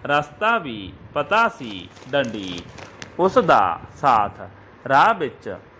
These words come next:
ਹੱਲਾ ਬੋਲਣ ਵਾਲਿਆਂ ਕੋਲੋਂ ਬਚਣ ਲਈ ਵੀ ਜ਼ਰੂਰੀ ਸੀ ਡੰਡੀ। ਰਾਤ ਪੈ ਗਈ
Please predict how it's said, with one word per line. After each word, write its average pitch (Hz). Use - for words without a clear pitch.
ਹੱਲਾ 160
ਬੋਲਣ 117
ਵਾਲਿਆਂ 151
ਕੋਲੋਂ 113
ਬਚਣ 143
ਲਈ 117
ਵੀ 120
ਜ਼ਰੂਰੀ 151
ਸੀ 185
ਡੰਡੀ। 110
ਰਾਤ 120
ਪੈ 160
ਗਈ 123